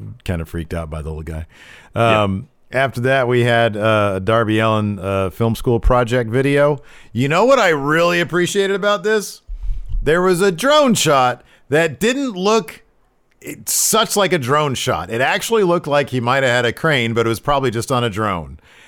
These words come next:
Speaker 2: Yeah.
Speaker 1: And every time, it doesn't matter if it's, uh, on a Netflix documentary about somebody getting killed or if it's in A E W or W W E,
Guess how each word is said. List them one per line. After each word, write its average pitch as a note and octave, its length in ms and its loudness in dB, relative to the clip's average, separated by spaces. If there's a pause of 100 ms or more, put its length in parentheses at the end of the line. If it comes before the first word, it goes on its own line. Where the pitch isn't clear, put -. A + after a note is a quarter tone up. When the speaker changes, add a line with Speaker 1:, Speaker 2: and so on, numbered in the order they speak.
(140)
Speaker 2:
Yeah. A2 120 -2
Speaker 1:
And C#3+ 140 -4 (100)
every A#3+ 460 -4
time, E3 640 -4
it E3 160 -8
doesn't G3 340 -2
matter D#3+ 680 0 (420)
if C#3 280 2
it's, A#2+ 500 -2 (120)
uh, A#2+ 160 -4
on A#2 160 -2
a A2 60 -4
Netflix D3+ 520 -2
documentary C3+ 720 0
about A2+ 360 0
somebody B2+ 320 -2
getting A#2+ 300 -2
killed C#3 500 -2 (500)
or C3 200 0
if C3+ 140 -2
it's B2+ 180 -2
in B2 140 -2
A C3 120 0
E D#3 220 -2
W B2+ 540 0
or A2+ 100 0
W C3+ 320 -2
W B2+ 340 -2
E, A#2+ 380 -4